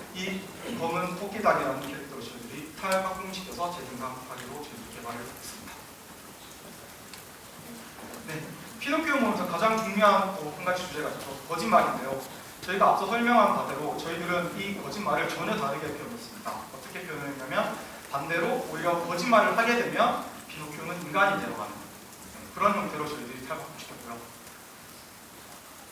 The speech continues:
그리고 거짓말을 할수록 점점 인간이 되어가는 것을 게임 시스템에 저희들이 녹여냈어요. 그래서 얼마나 거짓말을 했느냐에 따라 멀티엔딩으로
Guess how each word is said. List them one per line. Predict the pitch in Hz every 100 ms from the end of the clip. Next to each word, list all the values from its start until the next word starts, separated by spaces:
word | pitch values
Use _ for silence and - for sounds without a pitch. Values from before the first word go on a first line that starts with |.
| - - - - - -
그리고 | 180 240 - - - - - - -
거짓말을 | 165 165 254 240 233 240
할수록 | 247 - - 349 - -
점점 | - 147 151 185 -
인간이 | 170 180 233
되어가는 | 160 139 135 123 120
것을 | - 151 147 -
게임 | 196 202
시스템에 | 202 180 - 196
저희들이 | - 127 131 -
녹여냈어요. | - - 107 - - - -
그래서 | - -
얼마나 | - 170 185 180
거짓말을 | 180 - 165 156 151
했느냐에 | 170 170 151 127
따라 | 123 - - - - -
멀티엔딩으로 | 180 196 233 175 151 147 - -